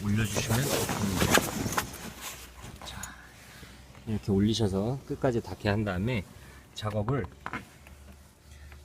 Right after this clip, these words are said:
여기 보이시는 양쪽에 경첩이 보입니다. 이 경첩을,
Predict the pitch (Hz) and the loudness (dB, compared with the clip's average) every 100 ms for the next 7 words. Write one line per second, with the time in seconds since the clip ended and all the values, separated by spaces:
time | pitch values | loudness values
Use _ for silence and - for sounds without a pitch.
0 | - 120 123 120 127 131 120 127 139 139 | -4 0 2 4 4 4 2 2 0 -4
1 | - - - - - - - - - 117 | -10 -20 -20 -20 -20 -20 -20 -16 -10 -8
2 | 110 120 - 110 - 117 107 107 98 98 | -4 -6 -4 -6 -4 -4 -2 4 4 4
3 | 120 104 - - 113 - 104 - 107 135 | 0 0 -6 -12 -12 -8 -8 -4 -2 0
4 | 113 | 0